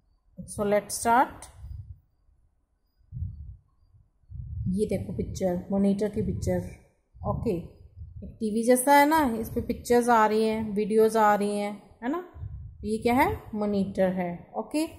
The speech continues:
this is a monitor। The other name of a monitor is V D U or screen। मॉनिटर के other names क्या है? वीडीयू and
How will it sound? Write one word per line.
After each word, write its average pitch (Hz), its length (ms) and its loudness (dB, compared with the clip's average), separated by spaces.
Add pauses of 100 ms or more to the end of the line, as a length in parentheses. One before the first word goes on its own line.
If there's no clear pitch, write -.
(880)
this 277 180 4 (120)
is 349 260 4
a 359 60 6
monitor। 196 840 2 (1300)
The 190 100 6 (360)
other 247 200 6 (100)
name 196 420 2
of 190 440 0
a 190 60 2
monitor 190 680 2 (200)
is 202 360 0 (520)
V 220 100 2 (100)
D 240 60 2 (240)
U 247 160 2 (880)
or 202 180 8 (460)
screen। 190 580 0 (1700)
मॉनिटर 196 400 0
के 233 180 4
other 233 200 4
names 247 320 4
क्या 262 220 6
है? 339 100 2 (280)
वीडीयू 202 640 -2
and 269 360 2